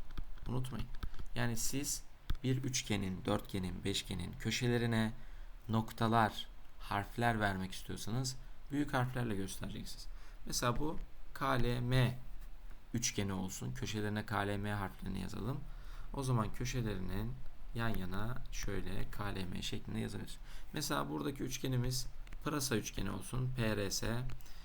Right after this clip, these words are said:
Üçgenlerimizin köşelerinde kimler var? P var, R var, S var. Mesela burası da A B C olsun. Köşelerimize A B C noktalarını verdik. Dikkat edin, küçük harfler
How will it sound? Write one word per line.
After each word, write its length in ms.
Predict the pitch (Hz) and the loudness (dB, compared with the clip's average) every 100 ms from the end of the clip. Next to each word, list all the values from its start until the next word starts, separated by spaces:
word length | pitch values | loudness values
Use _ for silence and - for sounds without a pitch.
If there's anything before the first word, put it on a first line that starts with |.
| - - - - - - | -10 -10 -6 -4 -4 -4
Üçgenlerimizin 760 | 131 - 135 123 107 95 87 | -4 0 2 2 2 0 -2
köşelerinde 580 | 92 - 120 117 104 95 | -4 -2 0 0 0 -2
kimler 360 | 98 113 107 95 | -2 -2 0 0
var? 280 | 95 101 127 - | 0 -2 -2 -2
P 260 | 117 110 92 | 0 0 0
var, 440 | 90 101 123 127 - - - | 0 0 0 -2 -4 -8 -6
R 240 | 101 107 92 | -2 0 0
var, 200 | 95 110 | -2 -2
S 220 | - 98 | -2 -4
var. 280 | 87 87 - - - - - - | -4 -6 -8 -12 -14 -14 -14 -12
Mesela 340 | - 165 135 131 | -6 -2 -2 0
burası 280 | 143 127 110 | 0 0 0
da 180 | 110 127 - - - - - | -2 -4 -6 -2 0 -2 0
A 240 | 151 160 | 2 4
B 140 | 147 131 | 4 4
C 220 | 107 92 | 2 0
olsun. 480 | 92 85 - 127 131 - - - - - - - - | -2 -4 -2 0 2 0 -4 -8 -12 -12 -10 -4 -2
Köşelerimize 960 | 143 - 151 101 90 87 87 92 113 143 - - | -2 0 2 2 0 -2 -2 0 0 0 -4 -6
A 260 | - 117 113 | -4 -2 0
B 120 | 95 | 2
C 240 | 90 98 101 | 2 2 -2
noktalarını 640 | 107 - 95 95 107 101 | -2 -2 -4 -4 -4 -2
verdik. 420 | 117 120 131 131 - - - - | 0 0 -2 -4 -10 -12 -10 -6
Dikkat 300 | 120 - 135 | -6 0 2
edin, 440 | 117 107 113 131 - - - - | 4 4 4 2 -2 -10 -10 -8
küçük 440 | 131 - 147 147 | -4 0 0 -2
harfler 760 | - 117 107 - - 101 117 | -2 2 2 0 0 4 4